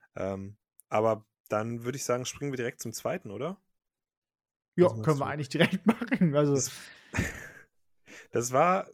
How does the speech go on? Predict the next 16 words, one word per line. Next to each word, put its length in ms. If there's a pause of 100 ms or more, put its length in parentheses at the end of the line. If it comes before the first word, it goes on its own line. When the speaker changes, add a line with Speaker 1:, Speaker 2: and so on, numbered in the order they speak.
(140)
Speaker 1:
kurz 280
danach, 440
elf 260
Ausgaben 480
später, 720
äh, 380
im 100
Jahr 160
zweitausend, 600
Ausgabe 400
fünfundvierzig. 920 (480)
Und 180
da 240
weiß 280
ich 140
noch, 380